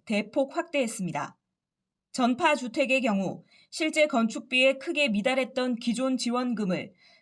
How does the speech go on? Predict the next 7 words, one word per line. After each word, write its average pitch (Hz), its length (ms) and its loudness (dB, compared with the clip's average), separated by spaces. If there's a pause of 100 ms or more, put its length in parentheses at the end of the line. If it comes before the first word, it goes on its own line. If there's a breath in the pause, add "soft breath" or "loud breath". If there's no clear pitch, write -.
평균 277 440 0
이점칠 269 680 -2
배 294 140 4
늘려 202 560 0 (220 soft breath)
피해 311 240 2
주택의 269 480 -4
규모별로 220 840 0